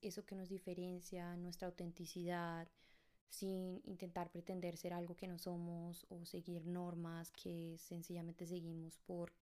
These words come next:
deseos del ego. Y si nos sentamos como a analizar eso,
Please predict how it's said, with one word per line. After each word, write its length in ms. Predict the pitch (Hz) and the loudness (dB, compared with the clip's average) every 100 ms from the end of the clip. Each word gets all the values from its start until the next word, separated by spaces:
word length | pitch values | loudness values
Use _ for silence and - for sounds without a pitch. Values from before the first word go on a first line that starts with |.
| - | -2
deseos 360 | 175 185 170 | 0 2 2
del 180 | 165 175 | 4 4
ego. 360 | 170 160 170 208 - | 2 0 -2 -6 -6
Y 520 | 202 196 208 214 220 - _ | -2 2 4 4 2 -4 _
si 240 | - - | -6 0
nos 140 | 185 175 | 2 2
sentamos 420 | 175 175 170 170 | 2 2 0 -2
como 220 | - 185 | -4 -2
a 40 | |
analizar 500 | 190 185 175 170 170 | 0 0 -2 0 0
eso, 460 | 170 170 - 180 196 | 2 0 0 -2 -2